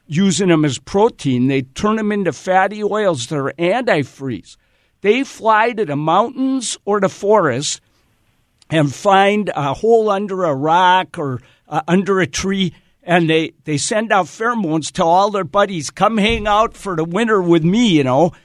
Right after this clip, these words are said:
So the guys that get there first, they are just surrounded by a big ball of lady beetles. They're warm and cozy.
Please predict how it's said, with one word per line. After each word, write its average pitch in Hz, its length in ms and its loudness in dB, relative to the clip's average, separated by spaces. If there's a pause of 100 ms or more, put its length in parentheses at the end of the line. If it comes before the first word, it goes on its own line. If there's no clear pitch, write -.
(140)
So - 220 -4
the 151 100 -2
guys 220 320 0
that 165 80 -10
get 185 220 -12
there 160 100 -6
first, - 480 -6
they 160 260 2
are 127 160 -2
just 127 300 -6
surrounded 127 680 0
by 113 160 -4
a 104 140 -4 (180)
big 156 440 0 (180)
ball 156 480 2
of 123 220 -10
lady 156 380 0
beetles. 131 420 -6
They're 185 180 2
warm 160 480 2
and 131 160 -4
cozy. 185 540 2